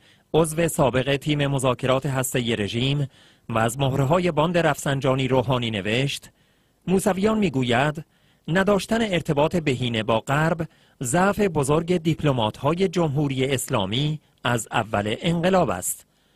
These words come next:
اولاً لابی ایران در آمریکا صفر است، در حالی که پاتوق تبلیغاتی جهان در آمریکاست. فعالیت تبلیغاتی مجاهدین از گذشته تا کنون از تمام فعالیت‌های دیپلماتیک جمهوری اسلامی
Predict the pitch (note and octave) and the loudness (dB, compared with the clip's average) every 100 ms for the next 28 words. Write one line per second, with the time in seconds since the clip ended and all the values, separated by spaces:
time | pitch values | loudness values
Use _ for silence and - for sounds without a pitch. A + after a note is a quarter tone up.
0 | _ _ - G3 G3 G3+ G3 F#3 D3 E3 | _ _ -4 -2 2 2 2 4 2 2
1 | A3 F#3 D3+ E3 D3+ C#3 D3 B2+ G#2+ G2 | -2 0 0 2 2 0 -2 -4 -4 -4
2 | D3 D#3 - F#3+ - F#2+ D#2+ - - _ | -2 0 0 -2 -2 -6 -6 -12 -14 _
3 | - F3 F#3+ G#3 G#3+ F#3 G3 F3+ D3 F3+ | -4 0 2 2 0 0 0 2 2 0
4 | E3+ E3+ D#3+ C#3 D3+ C#3+ C3+ D#3 C3+ C#3 | 0 0 0 0 0 0 0 0 0 0
5 | A#2 C3+ D3 C3+ - F3 F3 F3+ - D3+ | 0 0 0 0 0 0 0 -2 0 -2
6 | F2 - - _ _ _ _ _ _ G3+ | -2 -6 -12 _ _ _ _ _ _ -2
7 | G3 G3+ F#3+ A#3 A3+ G#3+ F#3 E3+ D#3+ D3+ | 0 0 2 -2 -2 -2 0 0 0 0
8 | - E3 D#3 D3 C#3+ B2 A#2+ E3+ G3 E3 | 0 0 0 0 0 0 0 0 0 0
9 | D#3 D3+ C#3 - D3 D3+ C3 B2 B2 D#3+ | 0 0 0 0 0 0 0 -2 0 -2
10 | F3+ - _ _ _ F3 F3+ - F#3 A3 | -2 -6 _ _ _ -2 -2 0 0 0
11 | A3 A3 F#3+ F3+ D#3+ D3+ D3 - D3+ C3 | 0 0 0 2 2 2 0 0 0 0
12 | B2+ C#3+ D3+ D#3 D3+ G#3 G3 G3+ F#3 D#3+ | -2 -2 0 0 0 -2 0 2 2 4
13 | D#3+ C#3+ C#3+ D3 - C#3 A#2+ G2 A#2+ D3 | 2 2 0 0 -2 0 -2 -2 -2 -4